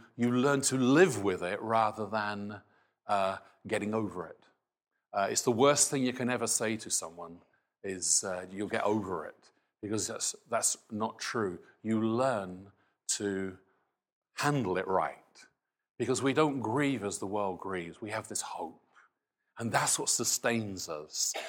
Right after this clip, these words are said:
That's what gives us the future, that future hope, that we don't just mourn like the world does, who have no hope, but we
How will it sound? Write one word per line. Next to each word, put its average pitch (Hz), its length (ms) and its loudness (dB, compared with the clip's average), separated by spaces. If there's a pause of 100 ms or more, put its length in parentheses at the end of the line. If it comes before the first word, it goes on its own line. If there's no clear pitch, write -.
(120)
That's 156 280 8
what 135 200 2
gives 120 420 2
us 92 320 0 (220)
the 113 60 -2
future, 110 800 -2 (440)
that 117 120 4
future 160 520 0
hope, 107 560 -2 (320)
that 127 220 6
we 147 400 2
don't 143 480 0
just 120 500 -2
mourn 113 440 0
like 104 200 -4
the 110 80 -6
world 101 360 0
does, 82 280 -6 (240)
who 113 80 0
have 104 280 0
no 104 200 -4
hope, - 480 -4 (400)
but 110 180 2
we 139 460 0